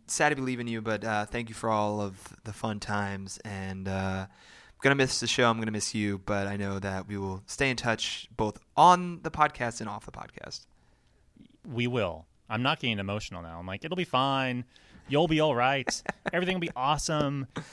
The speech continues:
Speaker 2: Every week on the Pop Shop Podcast, the guest will be Madonna, or at least her voicemail.
Speaker 1: <laughs>
Speaker 2: 'Cause she just refuses to call me back.
Speaker 1: That'd be awesome if you just kept, like, "Let's go to Madonna's voicemail to see what it has to say." And it's just,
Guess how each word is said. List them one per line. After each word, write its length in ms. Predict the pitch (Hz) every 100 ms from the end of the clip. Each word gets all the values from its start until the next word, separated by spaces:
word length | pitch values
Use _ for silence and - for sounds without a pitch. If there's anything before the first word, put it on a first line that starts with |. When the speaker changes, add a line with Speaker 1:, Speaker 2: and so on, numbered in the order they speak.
| -
Speaker 2:
Every 220 | 165 196
week 320 | 170 180 -
on 160 | 147 147
the 80 | 143
Pop 220 | 151 139
Shop 180 | 151 -
Podcast, 560 | 147 131 147 139 123
the 80 | 135
guest 400 | 117 135 139 -
will 80 | 135
be 160 | 131
Madonna, 580 | 135 117 127 127 98 85 -
or 120 | 123
at 60 |
least 200 | 120 117
her 100 | -
voicemail. 540 | 110 117 107 98 90 90
Speaker 1:
<laughs> 40 | - - - - - - - - _ - - - - -
Speaker 2:
'Cause 100 | -
she 120 | 135
just 180 | 139 139
refuses 480 | 120 170 175 143
to 80 | -
call 180 | - 147
me 140 | 147
back. 380 | 160 151 113 - - 277 262 247 226 160 -
Speaker 1:
That'd 220 | 165 214
be 120 | 139
awesome 340 | 151 165 - -
if 160 | -
you 120 | 151
just 260 | 139 147 -
kept, 260 | 160 147 151
like, 280 | 147 139 - - - -
"Let's 180 | 247 -
go 120 | 196
to 60 | 190
Madonna's 460 | 196 190 196 233
voicemail 440 | 180 254 262 160 135
to 60 |
see 140 | 143 175
what 80 | 185
it 80 |
has 180 | 190 185
to 60 | -
say." 320 | - 254 160
And 140 | 120 120
it's 100 | 123
just, 160 | 113